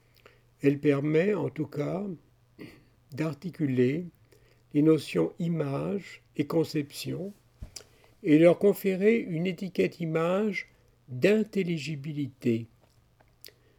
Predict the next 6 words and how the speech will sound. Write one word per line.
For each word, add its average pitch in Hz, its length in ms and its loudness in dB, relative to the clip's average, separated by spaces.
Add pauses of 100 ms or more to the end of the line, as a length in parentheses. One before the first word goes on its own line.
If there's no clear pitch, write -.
(160)
ce - 160 -4
que 190 120 4
j'appelle 170 380 4
encore 170 300 4
lecture 156 360 4
mentale, 131 760 -2